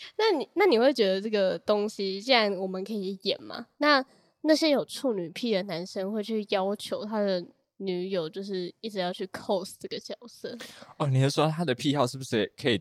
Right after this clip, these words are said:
Speaker 2: 透过演出去满足的吗？
Speaker 1: 对，就是因为你也知道，处女这个东西是只能享受一次的。
Speaker 2: 对，根据定义。
Speaker 1: 对，根据定义就是，you fuck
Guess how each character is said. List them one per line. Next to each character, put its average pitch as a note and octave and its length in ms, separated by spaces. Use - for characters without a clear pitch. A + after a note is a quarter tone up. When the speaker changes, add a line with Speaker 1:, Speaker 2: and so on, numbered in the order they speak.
Speaker 2:
透 A2+ 300
过 G#2+ 480
演 F2+ 260
出 G2+ 240
去 G#2 140
满 C#2+ 260
足 - 300
的 - 80
吗？ - 200
Speaker 1:
对， A3+ 200
就 B3 120
是 C4+ 280
因 C4+ 140
为 D#4 120
你 A#3 120
也 F3+ 160
知 F3 240
道， D3+ 440
处 D#4 160
女 A3 240
这 A#3 100
个 A3 80
东 G3+ 220
西 G#3 180
是 G#3 120
只 F#3+ 120
能 F3+ 160
享 - 200
受 F3 280
一 - 60
次 - 100
的。 - 80
Speaker 2:
对， - 100
根 A#2 140
据 A#2+ 160
定 G2+ 260
义。 F#2+ 240
Speaker 1:
对， D4+ 200
根 D4+ 200
据 D#4 160
定 C4+ 300
义 B3+ 120
就 A3 140
是， A#3+ 320
you C#4 260
fuck C4+ 280